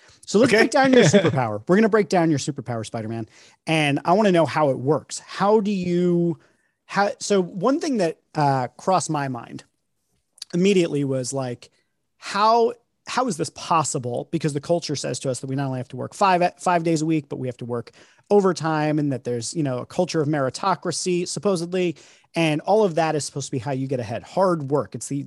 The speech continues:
Speaker 1: it's the work ethic of the U S A, right? So there's that. And then there's just all of the conditions that would make being able to work a four-day work, work week possible. And from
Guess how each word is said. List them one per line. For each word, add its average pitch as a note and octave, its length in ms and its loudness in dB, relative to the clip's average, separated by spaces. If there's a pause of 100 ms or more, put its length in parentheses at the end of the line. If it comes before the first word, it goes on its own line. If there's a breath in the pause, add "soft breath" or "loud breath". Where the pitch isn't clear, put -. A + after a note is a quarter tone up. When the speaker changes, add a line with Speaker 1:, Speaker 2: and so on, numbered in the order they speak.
Speaker 1:
it's C#3 120 -6
the C3+ 100 -8
work E3+ 300 -4
ethic D3 240 -4
of A#2+ 100 -8
the B2+ 80 -8
U B2+ 160 -6
S A2+ 160 -8
A, A2+ 100 -8
right? B2+ 300 -6 (400 loud breath)
So - 160 -2
there's E3 240 2
that. B3 300 2
And F3+ 160 0
then G3+ 160 -2
there's F3 340 -2
just - 340 -2
all F3 200 0
of E3+ 100 -6
the D#3+ 60 -6
conditions C3 960 -4 (280)
that D3 300 -2
would D3 200 0
make C#3+ 480 0 (160)
being D#3+ 280 2
able D#3+ 360 0
to - 120 -12
work B2+ 220 -6
a - 20 -20
four-day B2 360 -4
work, A#2 280 -6 (100)
work C#3 280 -2
week G2+ 180 -14
possible. - 640 -6 (500 soft breath)
And D3+ 480 2 (340)
from D3 600 0